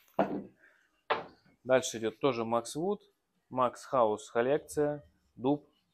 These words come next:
Atrium называется. Он уже светлее. Доска уже здесь идет поуже. Она идет здесь сто сорок семь миллиметров. Фаска вдавленная.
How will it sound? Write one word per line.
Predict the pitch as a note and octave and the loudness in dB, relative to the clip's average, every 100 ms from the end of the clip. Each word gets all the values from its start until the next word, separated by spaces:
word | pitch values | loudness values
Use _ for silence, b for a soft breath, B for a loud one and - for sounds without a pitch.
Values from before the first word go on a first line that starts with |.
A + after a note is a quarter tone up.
| _ _ _ _ _ - | _ _ _ _ _ -2
Atrium | A#2+ A2+ A2 G#2 | 0 0 -4 -6
называется. | G2+ G2 G2 F#2 F#2 - - | -8 -6 -4 -4 -6 -14 -6
Он | C3 D#3+ | -2 0
уже | C#3 | 0
светлее. | C3 D3+ C3+ G#2+ G#2 G2 - b b b b A2 | -2 -4 0 0 0 -2 -10 b b b b 8
Доска | C3 C#3 - C3 | 8 8 10 10
уже | A2+ G#2 A2 | 10 6 0
здесь | G#2 A2 - | 0 0 -2
идет | G#2 A2 - _ - | 0 -2 -2 _ 12
поуже. | C3+ A#2 A2 A2 C#3 D#3+ b b b b b b _ | 12 12 4 4 2 0 b b b b b b _
Она | A2+ A#2+ D3 B2 | 6 10 10 10
идет | A2 C#3 A#2 | 8 6 6
здесь | A2 B2 - | 4 6 6
сто | - - C#3 | 2 2 4
сорок | C3+ C3 A#2 - | 4 6 4 4
семь | B2+ A#2+ | 2 2
миллиметров. | A2 G#2+ G2+ G2 F#2+ - _ _ _ - | 2 0 -2 -2 -6 -8 _ _ _ 6
Фаска | - C#3 - A2 | 12 12 12 0
вдавленная. | G#2 G#2 A#2+ A#2+ B2 B2+ B2+ B2+ | -2 10 12 12 10 4 2 2